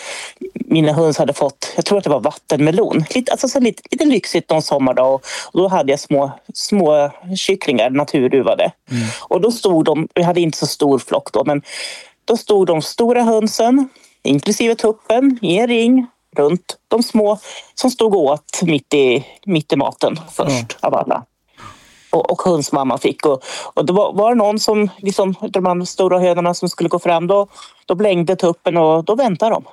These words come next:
Speaker 1: Alltså
Speaker 2: Ja.
Speaker 1: det, det kan man knappt tro att det är sant, men det, nej, det var, det var fascinerande.
Speaker 2: Ja, det är kul. Och det är det som är så roligt. Man har
Speaker 1: Mm.
Speaker 2: haft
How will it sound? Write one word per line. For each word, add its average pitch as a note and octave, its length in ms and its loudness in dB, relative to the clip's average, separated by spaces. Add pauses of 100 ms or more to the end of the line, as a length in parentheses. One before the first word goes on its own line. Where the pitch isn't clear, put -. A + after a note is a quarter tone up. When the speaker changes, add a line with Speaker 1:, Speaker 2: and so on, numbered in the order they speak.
(140)
Speaker 1:
Alltså B2+ 180 -2
Speaker 2:
Ja. - 20 0
Speaker 1:
det, - 120 -4 (960)
det - 80 -2
kan A3+ 160 0
man G#3+ 100 0
knappt A#3+ 280 -4
tro E3 140 2
att D3+ 80 -2
det E3 60 0
är D3+ 60 0
sant, C#3 320 -4
men D#3 120 0
det, G3+ 260 2 (600)
nej, F#3 180 0
det A3 100 0
var, F#3 160 -2
det B3 140 2
var G#3 100 2
fascinerande. C#3 640 0 (500)
Speaker 2:
Ja, B2 60 -10
det C#3+ 140 0
är D3+ 40 -4
kul. C#3+ 200 -2
Och C#3 80 -4
det C#3+ 100 -2
är C3+ 40 0
det E3+ 160 0
som - 120 -4
är D#3 40 0
så C#3+ 140 -2
roligt. C#3 300 -2
Man C3+ 100 -2
har F3+ 80 2
Speaker 1:
Mm. D3 100 0
Speaker 2:
haft C#3+ 180 -12